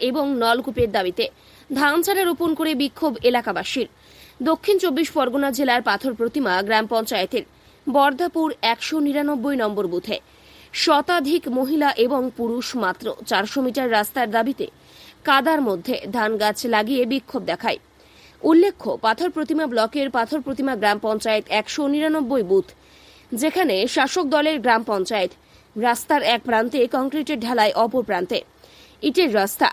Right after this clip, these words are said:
আর মাঝখানেই প্রায় চারশো মিটার মাটির রাস্তা। এই বর্ষাকালে কোথাও এক হাঁটু জল কাদা, কোথাও আবার শুধু কাদা। এলাকাবাসীর অভিযোগ, বারবার পঞ্চায়েত প্রধান সদস্যকে জানিয়েও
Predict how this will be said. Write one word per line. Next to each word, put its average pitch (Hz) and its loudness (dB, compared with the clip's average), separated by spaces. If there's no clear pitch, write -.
আর 233 4
মাঝখানেই 220 0
প্রায় 214 2
চারশো 254 -2
মিটার 277 -2
মাটির 240 0
রাস্তা। - 0
এই 233 4
বর্ষাকালে 233 2
কোথাও 226 0
এক 247 -4
হাঁটু 277 -4
জল 196 0
কাদা, 175 0
কোথাও 311 2
আবার 294 6
শুধু 285 -4
কাদা। 185 -2
এলাকাবাসীর 320 2
অভিযোগ, 294 0
বারবার 247 4
পঞ্চায়েত 240 -2
প্রধান 233 -4
সদস্যকে 220 -4
জানিয়েও 214 0